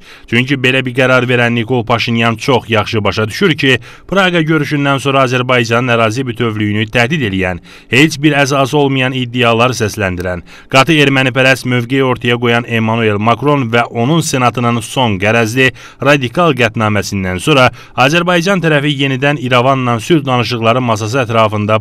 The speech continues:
Parisi görmək istəməyəcək. Məhz erməni baş nazir belə təkliflə çıxış eləyərək Bakının bu danışıqlarından imtinasını nəzərə alıb ki, sülh perspektivlərini zədələsin. Əslində isə bir daha aydın olur ki, Ermənistan tərəfi köhnə ritorikasına sadiq qalaraq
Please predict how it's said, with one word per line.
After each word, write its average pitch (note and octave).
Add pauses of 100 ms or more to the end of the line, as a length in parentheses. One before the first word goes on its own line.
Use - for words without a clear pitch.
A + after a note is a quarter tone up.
Parisi A#2
görmək G2+
istəməyəcək. F#2+ (380)
Məhz D3+
erməni D3
baş C3+
nazir B2
belə A2+
təkliflə A2+
çıxış G#2+
eləyərək D3 (480)
Bakının D#3+
bu E3+
danışıqlarından C#3
imtinasını A#2+
nəzərə F#2
alıb C#3+
ki, C3 (240)
sülh G3
perspektivlərini G#2
zədələsin. G#2+ (300)
Əslində D3
isə D3+
bir C3+
daha A#2+
aydın G#2+
olur C3
ki, B2
Ermənistan A2+
tərəfi A2+
köhnə A#2
ritorikasına A2+
sadiq G2+
qalaraq C3+